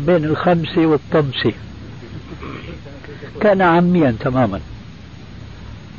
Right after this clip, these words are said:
ثم نبغ في دراسته حتى أخذ الشهادة العالمية اللي بيسموها هناك،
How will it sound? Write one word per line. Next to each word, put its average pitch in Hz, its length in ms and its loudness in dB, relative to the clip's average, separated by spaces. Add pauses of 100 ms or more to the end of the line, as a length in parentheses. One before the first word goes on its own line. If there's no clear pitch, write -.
(140)
ثم 196 280 6 (220)
نبغ 147 440 4
في 127 180 -4
دراسته 127 880 0
حتى - 300 0
أخذ 135 340 2
الشهادة 135 600 2
العالمية 131 640 4
اللي 104 100 2
بيسموها 113 520 2
هناك، 113 280 4